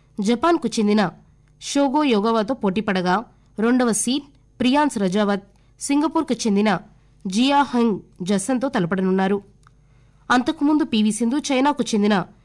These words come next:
దవాయింగ్ను ఓడించగా, లక్ష్య సేన్ స్వదేశానికి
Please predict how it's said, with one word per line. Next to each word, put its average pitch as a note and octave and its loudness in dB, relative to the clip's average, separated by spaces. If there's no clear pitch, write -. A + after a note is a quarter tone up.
దవాయింగ్ను B3 2
ఓడించగా, F#3+ 0
లక్ష్య A3+ -2
సేన్ A3 -2
స్వదేశానికి B3+ -2